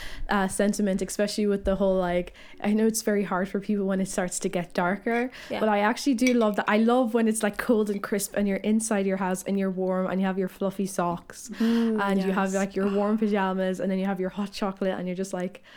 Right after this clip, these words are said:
Speaker 1: you know it's cold out. There's just something, I just love it. I just
Speaker 2: Same.
Speaker 1: love it. Oh,
Speaker 2: Same. It's just so
Speaker 1: so
Speaker 2: magical.
Speaker 1: Yeah.
Speaker 2: Literally, it's
Speaker 1: Magical.
Speaker 2: like, it's like all your worries, uh, melt away.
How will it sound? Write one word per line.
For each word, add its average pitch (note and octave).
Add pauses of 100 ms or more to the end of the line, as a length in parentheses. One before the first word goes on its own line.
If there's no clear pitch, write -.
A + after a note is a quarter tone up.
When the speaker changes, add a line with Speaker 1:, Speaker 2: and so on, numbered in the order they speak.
(320)
Speaker 1:
you G#3+
know G#3+
it's A3
cold G#3+
out. - (180)
There's A#3
just E4+
something, A#3+
I G#3
just A3
love G3+
it. E3
I G#3+
just A3
Speaker 2:
Same. G#3+
Speaker 1:
love G3+
it. F3 (240)
Oh, G#3
Speaker 2:
Same. A3
It's A#3+
just D#4+
so E4+
Speaker 1:
so A#3+
Speaker 2:
magical. G#3 (380)
Speaker 1:
Yeah. B3
Speaker 2:
Literally, C#4+ (220)
it's D4
Speaker 1:
Magical. D#4
Speaker 2:
like, - (260)
it's -
like F#4
all D#4
your F4+
worries, C4 (520)
uh, G#3+
melt G#3
away. F#3+